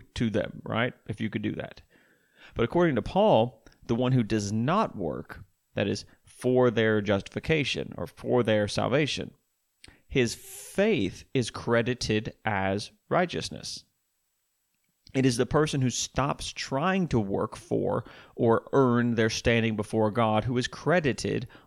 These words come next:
or counted as righteous. They didn't earn it. He appeals, um, and where he's quoting from here is in Psalm thirty-three, verses one through two,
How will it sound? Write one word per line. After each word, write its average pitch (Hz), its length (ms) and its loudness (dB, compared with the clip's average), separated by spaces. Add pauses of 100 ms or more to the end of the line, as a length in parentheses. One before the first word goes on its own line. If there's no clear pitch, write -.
or - 80 -2
counted 123 680 -2
as 104 380 2
righteous. - 560 0 (480)
They 101 260 0
didn't 110 340 -4
earn 170 260 0
it. - 200 -10 (760)
He 147 160 2
appeals, 139 720 2 (380)
um, 117 420 0
and 123 140 0
where 123 100 2
he's 120 100 0
quoting 190 340 2
from 101 200 -2
here 104 160 0
is 110 120 -2
in 107 80 -2
Psalm 120 640 0
thirty-three, 117 720 -2
verses 110 280 -4
one 104 200 -2
through 110 160 -4
two, 127 300 -2